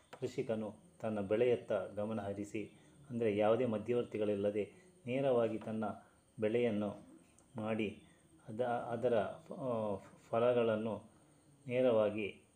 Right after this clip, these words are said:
ಕ-, ಮ-, ಮಾರಾಟ ಮಾಡಲು ಕೂಡ ಈ ಸರ್ಕಾರವು ಅವಕಾಶವನ್ನು ಮಾಡಿರುತ್ತದೆ.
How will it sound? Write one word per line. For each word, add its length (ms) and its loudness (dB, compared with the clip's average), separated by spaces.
ಕ-, 160 -12
ಮ-, 520 -2
ಮಾರಾಟ 340 4
ಮಾಡಲು 360 2
ಕೂಡ 200 -2
ಈ 60 -12
ಸರ್ಕಾರವು 600 2
ಅವಕಾಶವನ್ನು 680 0
ಮಾಡಿರುತ್ತದೆ. 600 -2